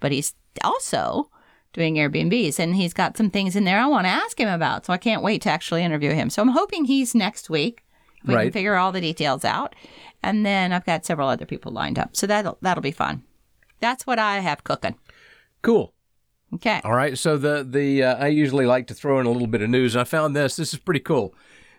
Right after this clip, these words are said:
Speaker 2: There's a, uh, company in, uh, let's see, Argentina.
Speaker 1: Which is a little far from here.
Speaker 2: It is. It's a company called Grandio.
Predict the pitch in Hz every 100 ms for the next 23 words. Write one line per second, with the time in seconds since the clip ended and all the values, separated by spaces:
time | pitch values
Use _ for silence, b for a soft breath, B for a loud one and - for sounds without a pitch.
0 | - 135 143 123 - 127 120 117 113 113
1 | - 202 208 208 214 - 151 147 147 143
2 | 143 131 131 127 135 127 - 139 107 92
3 | - - 135 180 170 165 - 170 101 123
4 | 147 _ _ b b b 277 285 302 302
5 | 294 339 415 370 160 147 - 143 147 139
6 | 156 143 127 180 202 151 - 175 180 165
7 | 151 123 107 131 160 135 107 92 104